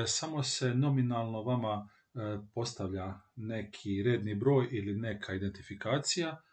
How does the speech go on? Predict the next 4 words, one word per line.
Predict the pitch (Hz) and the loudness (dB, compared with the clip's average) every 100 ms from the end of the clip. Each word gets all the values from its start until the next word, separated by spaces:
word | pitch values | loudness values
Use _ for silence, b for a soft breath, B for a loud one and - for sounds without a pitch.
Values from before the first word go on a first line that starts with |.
| b b | b b
bez | 131 104 160 151 135 - - | -12 -2 0 2 0 -6 -8
ikakvog | 170 151 143 135 - 131 - | -6 -4 -4 -4 2 0 0
pokušavanja | - - - 123 135 127 123 123 123 - | -8 -6 0 2 4 4 4 2 -2 -8
uspoređivanja. | - - 131 120 110 104 90 92 101 | -12 2 4 4 2 0 -2 -6 -12